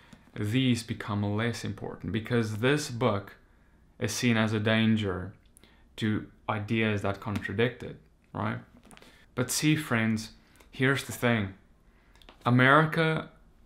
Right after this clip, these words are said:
or any country that you may think of as a worthy and good country in the world today, would not exist, and all the good that is in these countries would not exist if it was not for this book.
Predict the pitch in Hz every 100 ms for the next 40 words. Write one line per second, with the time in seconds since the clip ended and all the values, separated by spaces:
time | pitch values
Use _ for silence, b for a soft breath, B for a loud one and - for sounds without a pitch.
0 | _ - 113 120 120 135 147 147 - 135
1 | 131 139 127 113 117 123 135 135 - -
2 | 110 123 127 - 123 123 123 117 101 113
3 | 110 101 110 107 104 113 113 117 117 101
4 | 107 104 113 110 110 - - 104 107 -
5 | 113 107 104 110 110 110 113 123 B B
6 | B 120 135 131 135 165 147 117 113 139
7 | 123 101 - - B B B 123 131 151
8 | 190 175 135 123 156 151 139 139 120 -
9 | 147 160 147 135 - - 131 127 120 127
10 | 127 127 156 147 123 135 127 - 110 117
11 | 113 110 120 117 107 - 107 107 104 113
12 | 104